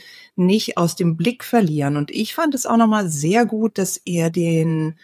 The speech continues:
Fokus gerichtet hat auf die Auswirkungen der Corona-Pandemie. Weißt du,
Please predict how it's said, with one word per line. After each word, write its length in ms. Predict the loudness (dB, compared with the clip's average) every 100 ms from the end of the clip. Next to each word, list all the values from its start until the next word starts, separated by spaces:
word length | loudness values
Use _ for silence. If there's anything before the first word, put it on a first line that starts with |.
| _
Fokus 460 | -8 0 2 2 0
gerichtet 480 | -2 -2 -2 -4 -4
hat 200 | -6 -4
auf 100 | -4
die 160 | -4
Auswirkungen 580 | 0 -2 2 2 2 2
der 140 | 2 0
Corona-Pandemie. 1160 | -2 0 2 2 2 0 -2 -2 -4 -4 -4
Weißt 320 | -2 -2 -2
du, 200 | -2 -2